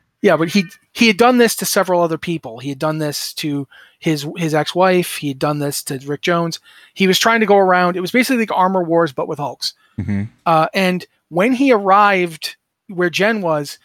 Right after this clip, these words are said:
Speaker 1: the entire Avengers and the entire Fantastic Four were waiting for him. Not because he's a dangerous monster, but because they thought he was going after Jen. And she's like,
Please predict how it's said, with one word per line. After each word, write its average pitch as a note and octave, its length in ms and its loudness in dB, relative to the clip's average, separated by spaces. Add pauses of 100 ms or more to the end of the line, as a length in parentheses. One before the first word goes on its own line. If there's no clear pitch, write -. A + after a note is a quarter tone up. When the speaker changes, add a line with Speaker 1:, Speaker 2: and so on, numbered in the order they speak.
(300)
Speaker 1:
the F#3 160 0
entire G#3 440 4
Avengers F#3+ 760 -2 (300)
and G3+ 140 2
the F3 80 0
entire F#3 380 0
Fantastic F#3 560 -4
Four F3 220 -2
were D#3+ 120 -4
waiting D3+ 360 -4
for C3+ 260 -16
him. D3+ 100 -18 (320)
Not A3+ 480 2 (400)
because G#3 360 2
he's G#3 160 -2
a F3 100 2
dangerous F#3+ 480 -4
monster, F#3+ 340 -4
but C#3+ 140 -10
because A#3 360 0
they A3 120 0
thought A#3 240 0
he A3 60 -6
was G3 140 -8
going F#3 240 -4
after E3+ 300 -4
Jen. B2 360 -10 (360)
And E3 120 -2
she's B3 260 2
like, G3 220 2